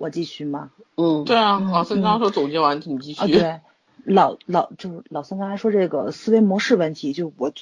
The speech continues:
Speaker 1: 觉得特别，特别赞同。我觉得可能就跟我原来的工作性质是有关系的，我就需要去迎合别人，知道吧？
Speaker 2: 嗯。
Speaker 1: 在很多的时候，我要先处理情绪，才能去解决问题。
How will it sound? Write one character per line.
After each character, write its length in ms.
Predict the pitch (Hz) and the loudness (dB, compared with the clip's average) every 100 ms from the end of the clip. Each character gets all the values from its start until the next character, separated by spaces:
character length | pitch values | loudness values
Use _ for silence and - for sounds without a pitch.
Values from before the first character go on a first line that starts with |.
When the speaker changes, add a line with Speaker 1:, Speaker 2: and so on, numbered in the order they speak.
| _ | _
Speaker 1:
觉 140 | - 190 | -8 -2
得 140 | 214 - | -2 -4
特 220 | - - | -6 -2
别， 80 | 190 | -2
特 80 | 147 | -2
别 120 | 147 | -2
赞 220 | 143 156 | 0 0
同。 200 | 156 135 - - - _ | -2 -10 -12 -20 -20 _
我 80 | 165 | 0
觉 80 | |
得 80 | 185 | 0
可 140 | 220 175 | 2 -2
能 80 | |
就 100 | 190 | 0
跟 160 | 202 202 | 2 4
我 80 | 170 | 2
原 160 | 147 | 0
来 100 | 151 | 0
的 100 | 170 | -2
工 220 | 190 233 240 | 0 2 2
作 220 | 262 214 | 2 -2
性 260 | - 277 | 2 0
质 120 | 214 151 | 0 -4
是 140 | 165 | -4
有 120 | 131 | -6
关 260 | - 127 151 | -4 -6 -6
系 120 | 135 | -10
的， 140 | - - _ _ _ | -14 -20 _ _ _
我 160 | 160 147 | 2 4
就 200 | 294 247 | 4 2
需 260 | - 233 | 2 4
要 240 | 233 254 220 | 6 6 6
去 180 | 262 | 6
迎 320 | 247 220 220 254 | 6 6 4 0
合 240 | - 190 | -2 -2
别 300 | 185 160 160 | -2 -4 -2
人， 260 | 165 127 147 _ | -4 -8 -14 _
知 100 | - | -10
道 200 | 175 160 | -8 -6
吧？ 160 | 131 101 - _ | -10 -16 -20 _
Speaker 2:
嗯。 120 | 190 | -6
Speaker 1:
在 60 | 175 | -4
很 140 | 165 | -2
多 120 | 196 | 0
的 100 | 294 | 0
时 140 | 254 180 | 0 -6
候， 180 | 180 175 | -6 -4
我 120 | 151 | -4
要 100 | 180 | -4
先 200 | 254 254 | -4 -6
处 180 | - 226 | -6 -8
理 120 | - | -8
情 240 | - 240 | -10 -10
绪， 280 | - 240 - _ - - _ | -6 -8 -8 _ -20 -20 _
才 160 | - 156 | -8 -2
能 100 | 226 | 0
去 140 | 254 | 0
解 160 | - 123 | 0 -4
决 100 | 123 | -4
问 220 | 135 123 | -4 -4
题。 280 | 143 92 | -6 -14